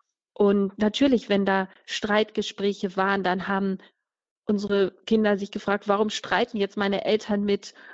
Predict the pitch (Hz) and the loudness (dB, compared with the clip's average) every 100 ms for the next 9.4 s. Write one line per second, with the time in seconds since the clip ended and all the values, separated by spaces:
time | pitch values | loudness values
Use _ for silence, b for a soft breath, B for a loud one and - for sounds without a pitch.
0 | B - - 202 208 220 226 - 262 294 | B -8 -2 0 2 2 0 0 2 4
1 | 262 240 214 226 214 208 233 214 202 208 | 2 0 -2 -2 0 0 0 -2 -2 -4
2 | - 190 - 226 220 202 156 196 185 202 | -6 -8 -4 0 2 2 2 2 2 0
3 | 202 202 - 196 220 214 185 202 196 190 | -2 -4 -2 0 0 -2 -6 -6 -4 -2
4 | 185 190 - 202 - 180 180 B B B | -2 -4 -2 -4 -2 -6 -6 B B B
5 | B 202 196 202 196 202 - 196 220 233 | B 0 2 2 2 0 -4 -2 2 2
6 | - 202 196 190 185 185 - - 185 185 | 0 -6 -4 -2 -2 -2 -4 -2 0 2
7 | 180 - 185 190 190 196 180 208 247 - | 0 -2 -4 -4 -2 0 2 2 0 -2
8 | 202 - - 190 190 190 185 - 208 208 | -6 -4 -4 -2 2 2 0 -2 0 2
9 | 202 - 180 | 0 0 -2